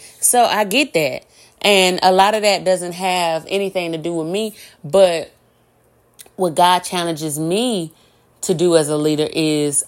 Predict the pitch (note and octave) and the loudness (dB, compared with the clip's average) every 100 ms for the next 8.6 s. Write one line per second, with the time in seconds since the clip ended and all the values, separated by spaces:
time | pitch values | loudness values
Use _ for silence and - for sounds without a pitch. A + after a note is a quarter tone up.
0 | - F#3+ A#3+ C4+ - G#3+ F#3+ G3 F#3+ E3 | 0 0 0 -2 -2 0 0 0 0 0
1 | E3 E3 D#3 F3 E3 D#3+ D#3 D3+ - _ | 0 -4 -2 -2 -2 -4 -2 -4 -6 _
2 | _ - - F3 D#3+ - D#4 D#4 - F#3+ | _ -6 -2 -2 -4 0 2 2 0 -2
3 | D#3+ D3 - E3 D3 C#3+ C#3 - - - | 0 -2 -4 -8 -6 -6 -6 -10 -20 -6
4 | - G3 F3 E3 - _ _ - - F#3 | 2 4 4 0 -6 _ _ 0 2 4
5 | E3 - - E3 D#3 D3 - C#3 C3 _ | 2 -2 -2 0 0 -2 -4 -8 -10 _
6 | _ _ _ _ _ _ _ - - - | _ _ _ _ _ _ _ -20 -20 -20
7 | _ _ _ _ _ _ _ _ - E3 | _ _ _ _ _ _ _ _ -2 2
8 | E3 E3 D#3+ D#3 D3+ - | 4 6 6 2 0 -4